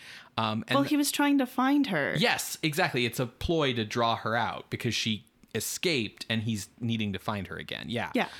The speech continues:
Speaker 1: It's just, like, that's not explicitly stated. You just need to pay attention.
Speaker 2: Yeah. While the cave sets seemed to hamper what Nakagawa was able to do, I will say they were pretty neat.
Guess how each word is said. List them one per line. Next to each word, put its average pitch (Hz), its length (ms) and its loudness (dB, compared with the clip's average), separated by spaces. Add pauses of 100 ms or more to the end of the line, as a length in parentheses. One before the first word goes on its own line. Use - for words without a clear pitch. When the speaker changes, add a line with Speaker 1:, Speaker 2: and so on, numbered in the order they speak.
(240)
Speaker 1:
It's 143 160 -2
just, 165 180 0
like, - 320 -6
that's 123 240 0
not 127 200 2
explicitly - 680 -4
stated. - 540 -2
You 101 160 -4
just 101 200 -6
need 101 160 -4
to 87 80 -6
pay 104 220 -6
attention. - 720 -10
Speaker 2:
Yeah. 185 260 0 (760)
While 254 840 2 (100)
the 226 100 2
cave 202 440 2
sets - 720 2 (320)
seemed 208 540 2
to 190 320 2
hamper 180 540 0
what 170 520 -4 (380)
Nakagawa 170 640 0
was 165 180 0
able 160 200 -2
to 160 120 -4
do, 165 360 0
I 170 100 0
will 160 220 0
say 185 280 0
they 175 200 0
were 160 240 0
pretty 170 380 -2
neat. 165 580 0